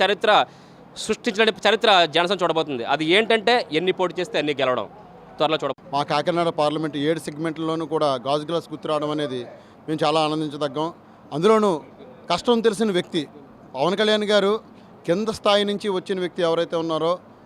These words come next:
Speaker 2: వాళ్ళనే రాజకీయ నాయకులుగా నేను తయారు చేస్తాను, వాళ్ళైతేనే మొత్తం సమస్యలు పరిష్కరించడానికి ప్రతి చోట కూడా మన ఉపాధి కల్పించడానికి కూడా వాళ్ళకి సరైన అవగాహన ఉంటుందని చెప్పేసని అలాంటి వ్యక్తిని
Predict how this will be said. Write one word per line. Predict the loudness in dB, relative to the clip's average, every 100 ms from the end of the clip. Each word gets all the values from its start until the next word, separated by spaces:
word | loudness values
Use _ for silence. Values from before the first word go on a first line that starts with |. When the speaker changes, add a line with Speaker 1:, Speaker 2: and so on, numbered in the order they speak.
| -10
Speaker 2:
వాళ్ళనే | 0 2 2 2 2
రాజకీయ | 2 0 -2 -2
నాయకులుగా | -2 -2 -2 -2
నేను | -4
తయారు | -4 -4 -4 -6
చేస్తాను, | -4 -4 -4 -6 -12 -20 -20 -8
వాళ్ళైతేనే | 0 2 4 2 2 0
మొత్తం | 0 -2 -4
సమస్యలు | -4 -4 -4 -2 0 -2 -6 -20 -8 -6
పరిష్కరించడానికి | -2 0 0 2 2 0 0 -2 -4 -10 -20 -4
ప్రతి | -2 0 0 2
చోట | 4
కూడా | 4 4 4 4 2 -6 -20 -20 -12
మన | 0 2 2 -2 -10 -12
ఉపాధి | 0 2 2
కల్పించడానికి | 0 0 -4 -2 -2 -2 -6
కూడా | -2 -2 -4 -8 -20 -18 -4
వాళ్ళకి | -2 0 0 0
సరైన | 0 2 2
అవగాహన | 2 2 0
ఉంటుందని | -2 -4 -4 -4
చెప్పేసని | -4 -6 -4 -6 -6 -12 -20 -20 -10
అలాంటి | 0 0 0
వ్యక్తిని | -2 -2 0 0 0 -2